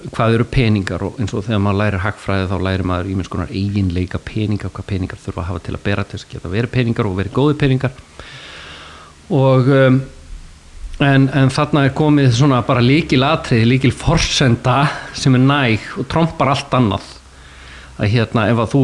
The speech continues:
ert einhvers staðar staddur og einhver maður getur úr tvö þúsund kílómetra fjarlægð teygt sig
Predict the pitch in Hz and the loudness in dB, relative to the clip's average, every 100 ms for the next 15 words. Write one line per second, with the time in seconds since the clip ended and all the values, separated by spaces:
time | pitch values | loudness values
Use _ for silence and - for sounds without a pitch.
0 | 127 110 131 - - - - 135 - 113 | 2 2 -2 -4 -4 -4 -2 -2 0 0
1 | 107 107 131 143 135 135 - 117 127 107 | 0 2 2 0 0 -4 -2 -2 0 -2
2 | - - - 131 131 127 127 107 - 135 | -4 -6 0 0 2 0 0 -2 0 2
3 | 120 113 - 117 135 156 - - - - | 2 0 -2 0 2 0 -4 -16 -20 -20
4 | - 151 139 - - - 165 | -6 -4 -4 -6 -4 -2 -2